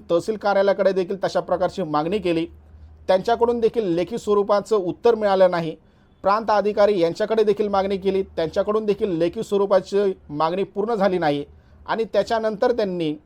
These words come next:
साखरवाडी या ठिकाणी तथागत भगवान गौतम बुद्ध आणि महामानव डॉक्टर बाबासाहेब आंबेडकर यांचा जेव्हा पुतळा उभा करण्याचं काम हाती घेतलं,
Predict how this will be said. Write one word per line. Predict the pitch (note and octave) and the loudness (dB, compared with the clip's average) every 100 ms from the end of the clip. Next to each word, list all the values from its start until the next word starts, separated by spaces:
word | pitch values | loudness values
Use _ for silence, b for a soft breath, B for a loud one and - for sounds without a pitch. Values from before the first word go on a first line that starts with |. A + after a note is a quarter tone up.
| _ _ _ | _ _ _
साखरवाडी | - F3 E3 A3 A3+ G#3 A3+ | -4 -2 0 0 2 2 2
या | G#3 | 2
ठिकाणी | F#3 E3+ E3 D#3 | 0 -2 -2 -2
तथागत | D3+ D#3+ F3+ G3+ | -2 0 2 0
भगवान | F3 E3 F3+ | 0 2 2
गौतम | F3+ E3+ F3+ D#3+ | 0 -4 -4 -6
बुद्ध | D#3+ D3 | -6 -2
आणि | E3+ E3 | -2 -2
महामानव | E3+ D3+ F#3 F#3 F3+ | -4 -4 -2 -2 -4
डॉक्टर | D#3 - D#3+ | -6 -6 -2
बाबासाहेब | D3+ D#3 E3 D3 | -2 -2 -4 -4
आंबेडकर | D3+ F3+ F#3+ | -2 0 2
यांचा | F3 D3+ D3+ D3 b b b - | 0 -2 -2 -4 b b b -2
जेव्हा | E3 E3 | 2 2
पुतळा | D#3+ E3 G3+ A#3 | 0 -4 0 2
उभा | G3+ F#3 | 4 2
करण्याचं | F3+ F3 E3+ F3 - | 0 -2 -2 -6 -6
काम | G3+ A3+ | -6 -4
हाती | F3+ E3+ | -4 -2
घेतलं, | D#3 D3+ C3 | -4 -4 -6